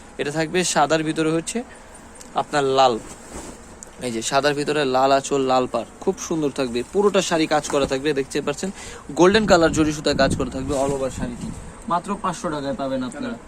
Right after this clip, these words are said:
ঝটপট স্ক্রিনশট দিয়ে অর্ডার করবেন। এছাড়া আরও কিছু কালেকশন থাকবে, এগুলো আমি আপনাদেরকে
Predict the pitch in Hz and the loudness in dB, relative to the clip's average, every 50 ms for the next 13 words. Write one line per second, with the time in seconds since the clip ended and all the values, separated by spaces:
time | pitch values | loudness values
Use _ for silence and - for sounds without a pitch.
0 | - - - - - - - - - 165 185 185 185 202 208 202 180 - 190 185 | -20 -20 -20 -20 -20 -20 -18 -6 2 4 4 4 4 4 2 2 2 0 -2 0
1 | - - 185 175 160 175 165 160 160 160 165 160 165 165 170 180 170 165 190 202 | 2 2 2 4 4 6 6 6 6 6 4 4 2 2 2 2 2 4 4 6
2 | 185 180 - 208 185 190 185 196 185 175 160 151 151 - 156 151 143 165 160 170 | 6 8 8 8 6 6 4 6 6 8 6 6 4 2 -2 0 2 2 4 6
3 | 196 180 156 147 143 143 143 135 - 143 139 139 135 131 | 6 6 6 6 6 6 4 2 2 2 2 2 2 2